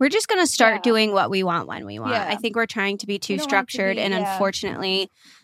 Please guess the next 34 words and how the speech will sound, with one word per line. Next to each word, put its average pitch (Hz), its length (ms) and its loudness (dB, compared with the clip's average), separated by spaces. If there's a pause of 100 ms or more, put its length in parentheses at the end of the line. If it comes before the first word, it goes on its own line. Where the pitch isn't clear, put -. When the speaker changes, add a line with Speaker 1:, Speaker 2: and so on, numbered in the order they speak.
Speaker 2:
I 240 60 -12
Speaker 1:
this 208 80 -4
Speaker 2:
feel 277 60 2
like 269 60 0
Speaker 1:
isn't 269 220 0
Speaker 2:
we're 240 120 0
Speaker 1:
our 208 80 4
Speaker 2:
losing 226 360 -2
our 208 400 -4 (500)
Speaker 1:
Yeah. 220 840 2
Speaker 2:
that, 226 200 -2
like 214 280 -2 (500)
Speaker 1:
What 254 140 2
makes 277 240 2
us 262 160 0
us? 190 400 2
Like, 208 140 -4
Speaker 2:
Yeah. 220 60 0
Speaker 1:
some 240 200 4
days 247 340 0
we 233 240 -4
sit - 260 -6
on 208 120 -2
the 202 80 -4
couch, 185 380 -4
some 208 220 -2
days 202 440 0 (2000)
Speaker 2:
Hi, 381 80 -4 (180)
buddy. 403 360 -6 (400)
Speaker 1:
we're 262 120 2
Speaker 2:
Lay - 20 4
Speaker 1:
just 247 160 -2
Speaker 2:
down. 330 100 4
Speaker 1:
gonna, 294 220 2